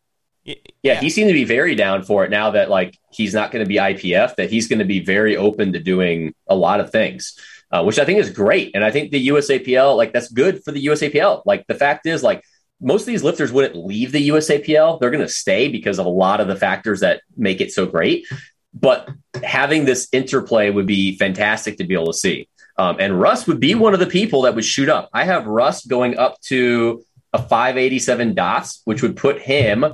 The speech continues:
Speaker 2: I believe, top thirteen all time.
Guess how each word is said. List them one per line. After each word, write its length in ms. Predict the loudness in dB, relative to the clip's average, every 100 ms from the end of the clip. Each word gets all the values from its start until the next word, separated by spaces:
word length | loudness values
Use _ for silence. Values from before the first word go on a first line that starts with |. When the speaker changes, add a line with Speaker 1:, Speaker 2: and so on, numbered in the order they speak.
| -6 _ -4
Speaker 2:
I 100 | -2
believe, 880 | -2 -2 0 2 2 2 0 -4 -14 _ _ _ _ _ _ _ _ _ _ _ _ _ _ _ _ _ _ _ _ _
top 200 | -4 -4
thirteen 680 | -2 -2 0 -2 -2 -4 -4 0
all 140 | 0
time. 400 | 2 0 0 -6